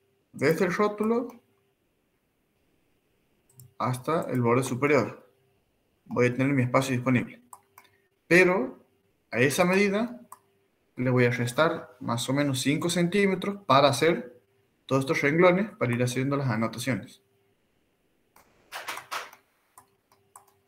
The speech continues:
Yo aquí no voy a representar un,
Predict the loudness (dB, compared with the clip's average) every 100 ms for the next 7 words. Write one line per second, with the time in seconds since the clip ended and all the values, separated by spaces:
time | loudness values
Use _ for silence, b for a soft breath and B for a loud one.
0 | -12 2 6 6 4 0 -2 -4 -4 2
1 | 4 4 4 2 -4 -4 -4 0 0 0
2 | -6 -20 _ _ _ _ _ _ _ _
3 | _ _ -2 2 4 2 0 -4 -10